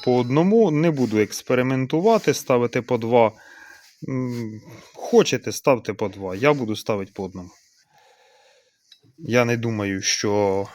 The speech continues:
люди, які ними вже користують-, е, користуються, скажімо так, мене ввели в оману. Думаю, роб-, працюватиме воно на п'ять з плюсом.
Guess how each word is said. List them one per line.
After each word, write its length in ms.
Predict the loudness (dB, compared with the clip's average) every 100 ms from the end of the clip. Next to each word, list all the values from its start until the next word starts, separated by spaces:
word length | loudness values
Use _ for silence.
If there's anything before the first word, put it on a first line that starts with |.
| -10
люди, 520 | -2 0 0 0 -2 -2
які 440 | -4 -2 -4 -4 -8 _ _ _ _ _ _ _ _ _ -16
ними 420 | -10 -4 -4 -4
вже 200 | -4 -6
користують-, 920 | -4 -2 -2 -4 -2 0 0 -2 -8 -10
е, 200 | -6 -6
користуються, 960 | -4 -4 -4 -4 -2 -2 -2 -6 -4 -6 -14 -14
скажімо 420 | -10 -4 -2 0
так, 200 | 0 0
мене 260 | -2 0 0
ввели 280 | 0 0 0
в 80 |
оману. 440 | -2 -4 -8 -8 -14 -20 -20 -20 -20 _ _ _ -18 -16 -16 _ _ _ -20 _ -20 -20 -14
Думаю, 640 | -12 -4 0 2 2 0 -6
роб-, 240 | -6 -6 -2
працюватиме 680 | -4 -2 2 2 0 -6
воно 340 | -6 -6 -6 -8 -10
на 160 | -10 -2
п'ять 260 | -2 -2
з 80 | -6
плюсом. 440 | -10 -10 -10 -12